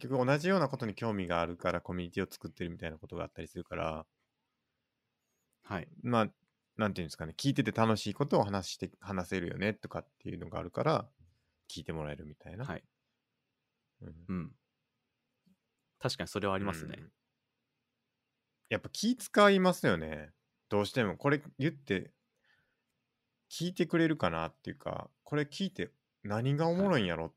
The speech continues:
Speaker 1: て、
Speaker 2: はい。
Speaker 1: 例えば、思ったら、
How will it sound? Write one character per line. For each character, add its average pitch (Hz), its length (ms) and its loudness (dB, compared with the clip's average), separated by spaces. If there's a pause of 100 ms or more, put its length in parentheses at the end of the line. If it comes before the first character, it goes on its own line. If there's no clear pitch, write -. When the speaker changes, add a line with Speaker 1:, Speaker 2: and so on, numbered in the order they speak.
(100)
Speaker 1:
て、 82 240 -4 (200)
Speaker 2:
は - 80 -14
い。 - 100 -6
Speaker 1:
例 73 80 -2
え 92 40 -4
ば、 80 220 -6 (760)
思 120 240 2
っ 92 60 -4 (120)
た 82 80 0
ら、 80 340 -2